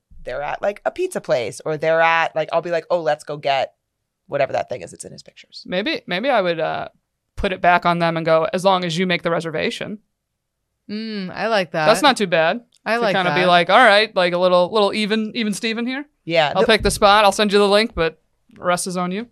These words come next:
Speaker 1: My only thing with that, and I, I, have you guys seen those TikToks where, where, like, women are putting the, that Hinge prompt that's like, "The way to ask me out is by sending me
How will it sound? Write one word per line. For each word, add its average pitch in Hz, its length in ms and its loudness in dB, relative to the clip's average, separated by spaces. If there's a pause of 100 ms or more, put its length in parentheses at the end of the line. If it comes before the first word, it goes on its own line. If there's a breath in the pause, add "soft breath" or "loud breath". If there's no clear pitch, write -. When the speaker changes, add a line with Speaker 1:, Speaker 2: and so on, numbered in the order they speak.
Speaker 1:
My 208 220 -2
only 240 320 -6
thing 208 240 0
with 202 180 -6
that, 151 440 2
and 180 120 -2
I, 175 220 -4 (220)
I, 165 80 -4
have 175 120 -12
you 247 80 -6
guys 392 140 -4
seen 466 100 -6
those 359 140 -6
TikToks 175 380 -2
where, 165 200 -10
where, 160 380 0
like, 151 260 -2 (540)
women 170 300 -4
are 160 80 -2
putting 160 260 -8
the, 151 200 -10
that 151 180 -2
Hinge 151 280 -14
prompt 156 320 -6
that's 156 220 -8
like, 147 320 -4 (540)
"The 175 100 -4
way 165 160 0
to 160 80 2
ask 151 320 0
me 156 120 -10
out 147 220 -2
is 143 260 -8
by 147 280 -2
sending 160 360 -4
me 156 120 -10